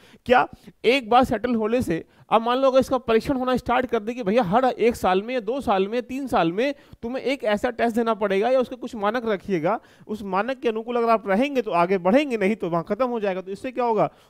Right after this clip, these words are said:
वो जीवन में स्ट्रगल करेगा, यानी उस फील्ड में क्या करेगा, मेहनत करेगा। तो सरकार के कुछ मानक तय होने चाहिए जिससे यहाँ पे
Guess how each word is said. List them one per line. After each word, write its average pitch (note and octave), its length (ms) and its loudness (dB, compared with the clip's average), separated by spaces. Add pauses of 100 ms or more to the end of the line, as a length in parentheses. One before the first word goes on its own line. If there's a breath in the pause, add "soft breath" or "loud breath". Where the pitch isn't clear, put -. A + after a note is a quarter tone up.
वो E3+ 140 -6
जीवन F#3+ 300 -4
में G3 200 -10
स्ट्रगल E3+ 380 -2
करेगा, A#2+ 360 -4
यानी F3+ 240 -6
उस - 300 -14
फील्ड B3 260 0
में A3 140 -4
क्या G3 100 -2
करेगा, F#3 300 -4
मेहनत D#3+ 260 -10
करेगा। B2+ 340 -8 (380 soft breath)
तो F#3+ 60 -8
सरकार F#3+ 400 -4
के D#4 100 -10
कुछ B3+ 220 -14
मानक F#3+ 320 -4
तय A#3 160 -4
होने F#3 240 -4
चाहिए D#3+ 400 -4 (300 loud breath)
जिससे F#3+ 260 -2
यहाँ F#3+ 380 0
पे B3+ 180 -2